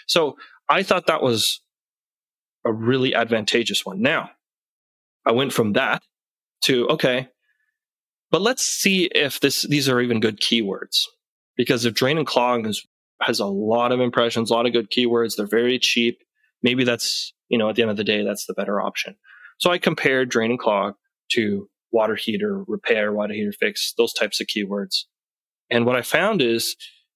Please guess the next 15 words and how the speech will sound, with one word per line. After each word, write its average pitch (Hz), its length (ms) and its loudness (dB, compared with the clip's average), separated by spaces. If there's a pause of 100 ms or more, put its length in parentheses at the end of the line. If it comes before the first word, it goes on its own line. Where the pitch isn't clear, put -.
(100)
is 123 160 -2
that, 131 220 0 (460)
and 120 80 4
I'm 120 100 2
di-, 131 180 2
I 135 80 2
did 165 140 0
this 156 200 2
research 123 400 2
using 110 380 -2
some 107 200 -2
tools 101 420 -2
that 107 100 -2
are 107 180 0
available, 107 580 -2